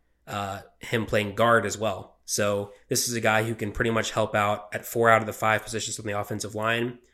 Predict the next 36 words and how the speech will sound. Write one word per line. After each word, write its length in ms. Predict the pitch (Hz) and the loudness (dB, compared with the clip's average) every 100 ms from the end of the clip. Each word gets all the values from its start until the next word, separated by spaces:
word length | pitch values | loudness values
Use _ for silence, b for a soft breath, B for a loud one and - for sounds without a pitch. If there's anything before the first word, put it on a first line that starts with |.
| b | b
And 120 | 110 | -2
those 200 | 117 120 | 2 2
guys 240 | 120 110 107 | 4 2 2
are 100 | 110 | 2
always 280 | 110 110 107 | 4 4 2
gonna 160 | 107 98 | -2 -4
be 120 | 101 | -6
extremely 440 | 98 - 107 104 | -4 -4 -2 -4
valuable, 640 | 98 95 95 95 104 98 - b b b | -4 -4 -4 -6 -8 -10 -14 b b b
uh, 280 | 104 98 95 | -8 -8 -8
because 520 | 113 107 98 - - _ _ - | -4 -2 -2 -4 -10 _ _ -10
rarely, 480 | 117 120 123 120 110 | 2 6 6 6 2
if 120 | 104 | -2
ever, 380 | - 104 104 98 | 0 0 0 -2
does 200 | 107 - | -6 -6
the 60 | |
same 440 | 104 107 104 104 101 _ _ _ _ _ | -2 -2 -2 -4 -10 _ _ _ _ _
five 580 | _ - 110 107 101 101 - | _ -4 2 4 2 0 -6
offensive 320 | 107 107 104 | -4 -2 -2
linemen 220 | 104 101 | -2 -2
that 120 | 98 | -4
start 280 | - 131 123 | 0 0 0
the 80 | 113 | -2
season 500 | - 101 98 95 98 _ _ _ _ 123 | -4 -6 -6 -8 -12 _ _ _ _ 4
end 200 | 120 107 | 4 4
the 60 | |
season, 540 | - 107 101 101 98 101 _ _ _ _ _ _ _ - | 0 0 0 -2 -4 -8 _ _ _ _ _ _ _ -8
um, 460 | 104 98 - 117 - | -6 -6 -8 -14 -14
as 180 | - 113 | -6 -4
well. 260 | 107 98 - | -4 -6 -6
So 400 | - 113 107 110 b b b b b - | 0 2 2 0 b b b b b 0
I 80 | 120 | 4
liked 200 | 117 - | 4 4
that 180 | 117 - | 0 2
pick 240 | 117 - | 0 2
too. 320 | 147 151 151 | 6 6 6